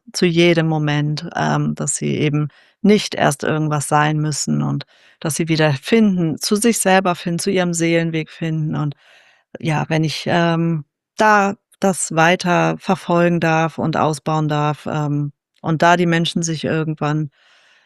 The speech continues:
dran erinnern oder das weitergetragen wird vielleicht, ne,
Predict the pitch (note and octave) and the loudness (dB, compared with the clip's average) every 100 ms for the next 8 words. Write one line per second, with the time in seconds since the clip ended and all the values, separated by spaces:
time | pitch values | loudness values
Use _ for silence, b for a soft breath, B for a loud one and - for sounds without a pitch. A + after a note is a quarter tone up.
0 | b _ _ - A3+ G3+ F3+ G3+ G3+ F#3 | b _ _ 2 4 4 4 4 6 4
1 | F3 D#3+ D#3 D#3 E3+ - F3 F3 F#3+ E3+ | 2 4 4 4 0 2 2 2 0 0
2 | - F3 E3 E3+ D#3+ D#3+ D#3 - E3+ D#3+ | -2 0 2 2 0 0 -2 0 0 2
3 | D#3 D#3 - - A3+ | 2 0 -2 2 2